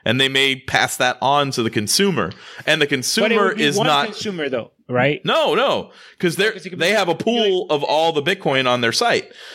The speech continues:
Speaker 1: So the consumers on the site are not consenting to use this private blockchain, basically. And, but Yobit is, or whatever. That, a-, actually, Yobit, I don't even think was one of the ones. I know, um,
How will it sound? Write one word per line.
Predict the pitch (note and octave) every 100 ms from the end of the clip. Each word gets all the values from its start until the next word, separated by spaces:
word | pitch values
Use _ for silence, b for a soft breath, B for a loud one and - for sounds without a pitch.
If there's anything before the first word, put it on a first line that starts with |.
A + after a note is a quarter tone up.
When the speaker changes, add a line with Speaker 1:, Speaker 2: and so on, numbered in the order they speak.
| B
Speaker 1:
So | - - D3+ C#3+
the | C3+ D3
consumers | D3 C3+ A3+ A#3 G#3+
on | F3+ E3
the | C3
site | - G3 D#3
are | B2 B2+
not | B2 C3+ D3 -
consenting | D3+ C3 - D3 C#3+ B2 A#2
to | G#2+
use | G#2 D3+ D3 A#2
this | A2+ A#2
private | - - B2 A#2+ -
blockchain, | A2 A#2 C#3+ A#2 F#2 F2+
basically. | F2 F2 D#2 E2 D2 B B B B B B -
And, | A2 A#2 G#2+
but | A#2+ G#2
Yobit | B2+ C#3+ C#3 A#2+ -
is, | D#3 D3+ F#2+ F#2+ -
or | B2 B2 A#2
whatever. | A2 A2+ B2+ C3 -
That, | C#3+ -
a-, | D3 -
actually, | E3 - B2+
Yobit, | C3 B2
I | A2
don't | A#2
even | G#2
think | A2 G2+
was | G2
one | G#2+
of | G2
the |
ones. | F#2 G2+ F2+ -
I | G#2+
know, | A#2 A#2 A#2+
um, | F#2+ G2 F#2+ F#2+